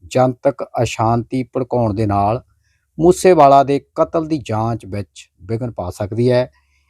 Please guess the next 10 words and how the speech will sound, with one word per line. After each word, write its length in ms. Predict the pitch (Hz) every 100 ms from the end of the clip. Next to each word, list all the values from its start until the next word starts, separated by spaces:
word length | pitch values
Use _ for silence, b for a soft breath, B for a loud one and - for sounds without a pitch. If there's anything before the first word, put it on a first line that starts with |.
| _ _
ਇਹ 100 | 120 117
ਪਰਿਵਾਰ 480 | 113 107 110 120 123
ਦੇ 360 | 117 127 127 - - _ _ _ _ _
ਕਾਨੂੰਨੀ 480 | 127 117 123 127 135 - 123
ਅਧਿਕਾਰਾਂ 380 | 120 113 107
ਦੀ 160 | 101 107 -
ਉਲੰਘਣਾ 380 | 107 113 135 143
ਹੈ, 200 | 139 143 _ _ _ _ -
ਜਿਸ 300 | 98 135 - 107
ਵਿੱਚ 460 | 117 110 - -